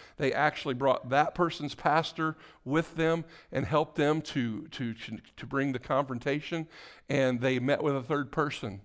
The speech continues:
in order to do that. If trust is low, you've got to get somebody else involved. I don't know if it's a pastor or it's the person that's discipling you. Maybe it's a connect group leader.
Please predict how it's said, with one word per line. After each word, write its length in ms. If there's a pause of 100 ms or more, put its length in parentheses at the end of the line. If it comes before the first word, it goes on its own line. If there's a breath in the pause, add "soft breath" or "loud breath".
in 140
order 180
to 60
do 180
that. 260 (280 loud breath)
If 200
trust 680
is 220
low, 420
you've 320
got 320
to 80
get 180
somebody 440
else 200
involved. 340 (200 loud breath)
I 100
don't 140
know 60
if 120
it's 180
a 60
pastor 600 (240 loud breath)
or 160
it's 160
the 80
person 360
that's 180
discipling 640
you. 160
Maybe 240
it's 140
a 40
connect 360
group 240
leader. 340